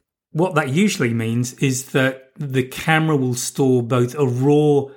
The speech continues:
version of the image, a raw file, and the J peg, a compressed version of the image. So that might be something worth, worth thinking about. I don't use it myself because I only ever want the raw on the camera.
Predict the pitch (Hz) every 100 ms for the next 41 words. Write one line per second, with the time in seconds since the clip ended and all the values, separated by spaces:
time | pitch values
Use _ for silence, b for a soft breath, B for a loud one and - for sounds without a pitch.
0 | B B B - 123 127 120 117 120 107
1 | 117 113 110 110 127 120 143 147 - 123
2 | 107 117 - 127 123 107 - 127 131 127
3 | 117 104 110 - 113 - 135 113 - -
4 | B B B B - 131 113 117 110 117
5 | 123 117 110 117 - B B B B -
6 | - 127 135 170 165 156 165 185 165 135
7 | - 139 127 127 123 120 110 - - -
8 | _ 151 123 110 - 131 127 147 131 175
9 | 185 151 147 131 131 131 127 123 113 -
10 | 120 143 - 127 120 127 131 123 117 120
11 | 123 123 117 127 120 117 113 107 - 131
12 | 127 180